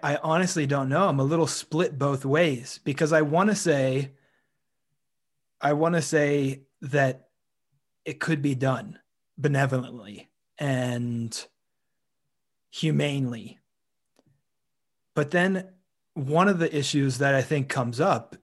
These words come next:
is how does that arrangement affect the human beings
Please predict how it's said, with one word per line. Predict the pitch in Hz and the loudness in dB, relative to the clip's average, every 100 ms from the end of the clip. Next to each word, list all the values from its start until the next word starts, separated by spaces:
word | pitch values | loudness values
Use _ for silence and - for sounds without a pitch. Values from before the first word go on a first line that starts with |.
| - | -4
is | 147 143 139 127 113 - - - _ _ _ _ _ _ _ _ _ _ _ _ _ _ _ _ _ _ _ - | 0 2 2 0 -2 -6 -8 -12 _ _ _ _ _ _ _ _ _ _ _ _ _ _ _ _ _ _ _ -6
how | - 165 170 190 190 | 0 4 6 6 6
does | 180 151 120 | 4 2 4
that | 151 156 156 | 4 4 2
arrangement | 131 139 151 139 135 135 | -2 0 0 0 0 0
affect | - 156 135 - | 0 0 0 -2
the | 131 | -6
human | - 143 123 113 | -2 0 0 -2
beings | 135 123 92 - - | -2 -4 -6 -14 -16